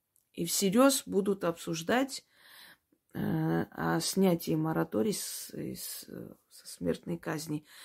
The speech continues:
Пока не примут, но обсуждения будут и будут социальные з-,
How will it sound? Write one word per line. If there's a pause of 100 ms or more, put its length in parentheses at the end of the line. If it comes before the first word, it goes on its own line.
(280)
Пока
не
примут,
но
обсуждения
будут
и
будут
социальные
з-,